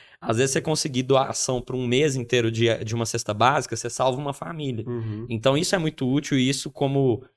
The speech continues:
Speaker 1: um dos papéis nossos de filantropia, dá pra manter tranquilamente, sem, sem nenhum problema.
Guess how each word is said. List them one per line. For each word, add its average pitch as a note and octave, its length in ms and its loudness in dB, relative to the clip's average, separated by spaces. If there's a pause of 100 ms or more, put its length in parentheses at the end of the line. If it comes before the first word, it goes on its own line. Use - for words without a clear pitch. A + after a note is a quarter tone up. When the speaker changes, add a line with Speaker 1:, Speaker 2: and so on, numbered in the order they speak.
(160)
Speaker 1:
um A#2+ 100 -2
dos A#2+ 140 -6
papéis A#2 400 4
nossos A2+ 180 0
de - 40 -10
filantropia, A2+ 500 -2
dá C3 160 4
pra D3 140 0
manter C3+ 520 -2 (280)
tranquilamente, C3+ 920 -2
sem, C3+ 480 -4
sem C3 200 -6
nenhum C3 220 -2
problema. A2 540 -2